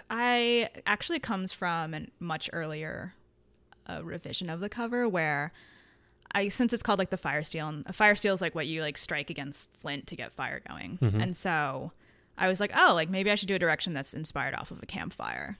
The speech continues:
Speaker 1: And so, uh, to create these, like, illusion of shadows, I kind of, like, cut them out, and then kind of that negative space became the shadow.
Speaker 2: Mm-hmm.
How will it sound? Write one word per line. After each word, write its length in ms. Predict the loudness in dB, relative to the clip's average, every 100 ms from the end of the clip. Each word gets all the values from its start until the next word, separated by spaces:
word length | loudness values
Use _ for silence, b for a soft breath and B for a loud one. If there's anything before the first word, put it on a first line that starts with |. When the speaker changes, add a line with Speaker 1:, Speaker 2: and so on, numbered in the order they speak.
| -14 -8
Speaker 1:
And 120 | -6
so, 440 | -2 -2 -2 -6 -8 -10
uh, 80 | -10 -6
to 100 | -4
create 260 | 2 2
these, 140 | 2 -4
like, 140 | -6 _ _ _ -8
illusion 380 | -4 -4 -4 -4
of 100 | -2
shadows, 500 | -2 -2 0 -2 -2
I 80 |
kind 140 | -6 -8
of, 80 | -10
like, 140 | -10
cut 200 | -12 -10
them 140 | -8
out, 220 | -8 -8 -10
and 100 | -8
then 160 | -10 -12 b b b -6
kind 140 | -2 -2
of 40 |
that 120 | -2
negative 320 | -2 -4 -4 -6
space 320 | -4 -6 -6
became 300 | -10 -8 -8
the 80 | -8
shadow. 500 | -8 -8 -8 -8 -2
Speaker 2:
Mm-hmm. 220 | 0 0